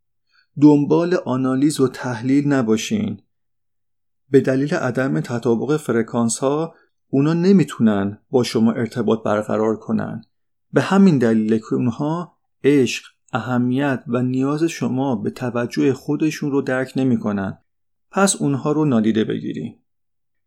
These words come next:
تأثیر اونها رو در زندگیتون نادیده بگیرید تا از بی‌تفاوتی اونها آسیب نبینین. این به عزت نفس شما کمک می‌کنه.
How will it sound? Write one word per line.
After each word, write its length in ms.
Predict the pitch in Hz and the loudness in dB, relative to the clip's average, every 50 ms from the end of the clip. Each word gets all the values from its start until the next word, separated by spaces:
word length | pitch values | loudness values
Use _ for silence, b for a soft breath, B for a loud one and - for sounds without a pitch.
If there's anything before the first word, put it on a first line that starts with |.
| _ _ _ _ _ _ _ _ | _ _ _ _ _ _ _ _
تأثیر 560 | - - 143 143 147 143 - - 165 160 175 | -8 -6 -2 -2 -2 -2 0 2 4 6 6
اونها 420 | 180 - 143 143 139 131 120 147 160 | 6 6 4 2 0 0 -2 0 2
رو 120 | 143 135 | 2 2
در 200 | 120 123 123 123 | 4 4 2 0
زندگیتون 840 | 123 110 131 131 127 120 131 139 151 156 151 - - 131 135 131 131 | 0 2 0 0 2 2 0 0 2 0 0 0 -2 -2 -2 0 0
نادیده 360 | 123 123 123 117 117 117 135 139 | 0 0 0 0 0 0 2 2
بگیرید 600 | 131 120 107 117 113 107 110 107 104 - - _ _ _ _ _ _ _ _ _ _ _ _ _ - | 0 0 0 0 -2 0 0 -2 -4 -6 -10 _ _ _ _ _ _ _ _ _ _ _ _ _ -8
تا 140 | - - | -6 -4
از 280 | - - 143 131 117 120 | -2 -2 -2 -2 -2 -4
بی‌تفاوتی 920 | 127 127 - - 131 127 123 - 131 131 123 120 123 127 123 - - 131 | -4 -4 -4 -4 -6 -6 -4 0 0 2 2 2 0 -2 -2 -2 -2 -2
اونها 340 | 131 127 131 127 117 139 175 | 0 0 -2 -2 -2 -4 -4
آسیب 480 | - 127 123 113 - - 139 117 135 | -2 -4 -4 -2 -2 -4 -4 -2 -2
نبینین. 520 | 139 131 113 113 110 107 107 104 107 98 98 - _ _ _ _ _ _ _ _ _ _ _ | -2 0 0 0 0 0 0 -2 -4 -8 -10 -14 _ _ _ _ _ _ _ _ _ _ _
این 220 | - 196 208 208 196 | 4 6 6 6 6
به 160 | 151 117 131 | 6 6 4
عزت 300 | 135 113 - - 123 - | 4 4 2 -2 -2 -2
نفس 360 | 123 120 120 120 113 - - | -2 -2 -2 -2 -4 -6 -8
شما 300 | 120 - - 123 139 160 | -6 -4 -4 -2 -2 -2
کمک 400 | 156 - 120 113 113 113 - - | -2 0 2 2 2 0 0 -4
می‌کنه. 520 | 110 110 - 117 - - 113 117 - - | -6 -6 -6 -6 -8 -8 -8 -10 -14 -16